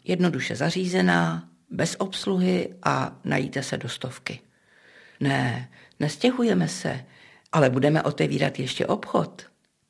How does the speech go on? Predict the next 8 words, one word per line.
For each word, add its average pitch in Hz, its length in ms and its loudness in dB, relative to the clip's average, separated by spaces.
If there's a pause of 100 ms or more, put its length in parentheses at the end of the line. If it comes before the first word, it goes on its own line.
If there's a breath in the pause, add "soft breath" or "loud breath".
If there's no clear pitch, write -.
(100)
řekla - 300 0
mi 147 120 2
nadšeně 143 420 0
prodavačka 185 760 0 (520 loud breath)
a - 80 4
já 165 200 2
se 185 160 -2
rozhlédla. 123 600 -6